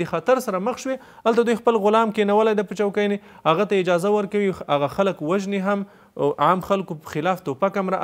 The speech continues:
اخلي، زور هم استعمالوي، هر څه کوي، د دوی په خلاص مټې کوي، نه د بشر حقوق شته، هیڅ شی هم نشته.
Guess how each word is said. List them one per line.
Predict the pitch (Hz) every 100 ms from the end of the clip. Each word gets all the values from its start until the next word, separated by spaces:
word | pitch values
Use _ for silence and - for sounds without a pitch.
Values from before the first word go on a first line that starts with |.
| 185
اخلي، | 180 143 117
زور | 190 202
هم | 190 180
استعمالوي، | 190 190 190 196 - - -
هر | 277
څه | 269 233
کوي، | 226 208
د | 190
دوی | 202 _ _ _
په | -
خلاص | 180 220 262 -
مټې | 233 226 202
کوي، | 208 202 _ _ -
نه | 170
د | 180 180
بشر | 226 202
حقوق | 214 190 -
شته، | 220
هیڅ | 208
شی | 214
هم | 196
نشته. | 131 -